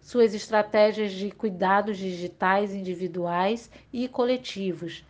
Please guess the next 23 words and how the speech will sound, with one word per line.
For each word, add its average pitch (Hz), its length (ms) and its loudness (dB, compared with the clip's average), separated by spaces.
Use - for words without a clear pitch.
Na-, 208 260 0
nós, 202 440 4
mulheres, 180 680 -2
estamos 220 400 -2
fortemente 226 1040 -4
nesse, 214 420 -8
atuando 208 580 -2
fortemente 226 800 -2
nesse 226 240 -8
momento 208 460 -4
de 196 100 -6
pandemia 202 600 0
de 196 100 -6
covid. 190 640 -4
A 208 100 4
internet 214 540 0
tem 214 140 -6
sido 208 240 -6
utilizada 190 800 0
como 202 260 -4
espaço 220 560 2
de 196 140 -8
denúncia, 185 680 -4